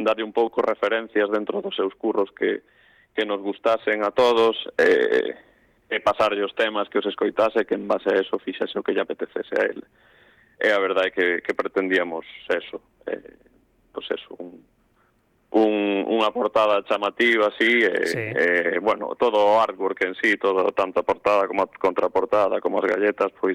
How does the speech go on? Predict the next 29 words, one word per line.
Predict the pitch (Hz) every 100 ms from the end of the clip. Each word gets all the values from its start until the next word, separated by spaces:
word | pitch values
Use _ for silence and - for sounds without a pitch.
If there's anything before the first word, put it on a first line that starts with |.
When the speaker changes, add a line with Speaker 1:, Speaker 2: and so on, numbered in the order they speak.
| - -
Speaker 1:
pois | 95
quedamos | - 113 113 104
encantados | 98 98 101 98 95 -
co | 90
curro, | - 107 101 - - _ _ _ _ -
e | 90
foi | 98
superfluido | 98 101 - 85 87 90 87 -
todo, | 101 95 92
e, | 87 - - _ _ -
e | - 90 92
sí, |
buscábamos, | 92 92 - 95 95 98 - - - _ -
buscábamos | 113 - 135 131 123
que |
chamase | 117 107 107 98
a |
atención, | - 87 87 92
a | 87
verdade, | 90 - - -
xa | - -
falando | 92 95 92
con | - 98
él, | 107 104 - _ _ _ -
era | 87
un | 87
pouco | 92 101 95
a |
intención. | 107 98 - 101